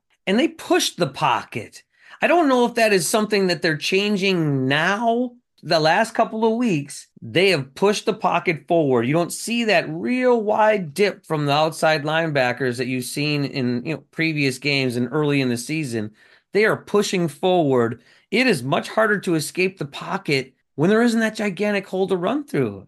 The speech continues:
'Cause while Des-, Dak Prescott is not Justin Fields, he's still gonna run through there for yards if they do that.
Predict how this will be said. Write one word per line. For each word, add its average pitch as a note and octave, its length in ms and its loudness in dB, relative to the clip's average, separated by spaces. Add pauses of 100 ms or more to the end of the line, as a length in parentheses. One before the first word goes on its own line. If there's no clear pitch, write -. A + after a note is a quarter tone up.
(220)
'Cause F#3 100 0
while F#3 220 2
Des-, G3+ 340 0
Dak F3+ 300 -2
Prescott F#3 460 0
is C3 160 -4
not D#3+ 460 -2 (100)
Justin D3+ 400 -2
Fields, E3+ 720 -2 (300)
he's D4 200 -4
still - 440 -2 (240)
gonna C#3+ 200 2
run B2+ 300 2
through D#3 240 -2
there A2+ 160 0
for G#2 140 -10
yards A2 560 -6
if A#2 80 -18
they G2+ 140 -8
do C3 260 -6
that. - 280 -16